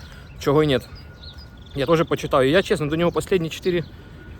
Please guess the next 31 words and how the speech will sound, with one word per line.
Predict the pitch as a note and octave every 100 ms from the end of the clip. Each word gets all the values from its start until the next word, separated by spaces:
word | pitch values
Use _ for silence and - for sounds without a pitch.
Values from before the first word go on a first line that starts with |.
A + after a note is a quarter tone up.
| -
місяця | E3+ - -
чотири | - G#3 F#3
взагалі | -
до | D3+
нього | C#3
на |
канал | C3 D3
не | C#3+
заходив, | D#3 E3+ D3
я | D3+
не |
знаю. | D3+ D#3 C3
Ні, | F#3
от | D3+
той | F#3
раз | F#3 F#3
він | F3+
там | F3+
щось | - -
мені | F3
за | E3+
ковбасу, | F3 E3 D#3+
щось | A#3+ G3
там | F3+
він | F3+
юморив, | F3 E3 D#3+ D3
коли | D3+ D#3
я |
казав, | D3 D3 D3
що | D3
я, | C3+